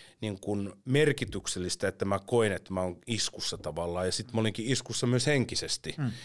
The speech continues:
Speaker 1: tietyllä tavalla. Se oli ehkä vääristyneen minäkuvankin kautta, mutta yhtä kaikki.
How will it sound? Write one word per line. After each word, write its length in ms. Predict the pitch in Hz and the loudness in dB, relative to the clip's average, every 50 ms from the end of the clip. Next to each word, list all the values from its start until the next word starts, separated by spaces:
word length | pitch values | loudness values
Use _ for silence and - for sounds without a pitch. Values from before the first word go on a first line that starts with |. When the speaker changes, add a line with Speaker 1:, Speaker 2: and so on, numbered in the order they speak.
| - - - - | -16 -18 -4 2
Speaker 1:
tietyllä 360 | - 110 104 - 104 95 95 | 2 4 4 4 2 0 2
tavalla. 380 | - - 95 92 95 92 95 92 | 2 2 2 2 2 2 2 2
Se 120 | - 113 | 2 2
oli 160 | 104 107 104 | 2 2 2
ehkä 220 | 107 - - 120 107 | 2 2 2 2 4
vääristyneen 520 | 120 120 117 113 - - - 113 117 120 | 4 4 4 2 0 2 2 4 6 6
minäkuvankin 560 | 127 135 131 117 - - 87 87 85 82 85 - | 6 6 4 2 0 -2 -4 -4 -4 -6 -6 -2
kautta, 300 | - 92 95 - - 120 | 0 2 2 4 6 6
mutta 180 | 127 127 139 | 6 6 6
yhtä 220 | 156 156 - - 165 | 6 6 6 6 4
kaikki. 420 | - 107 - - - - - - | 4 4 2 2 0 -6 -10 -8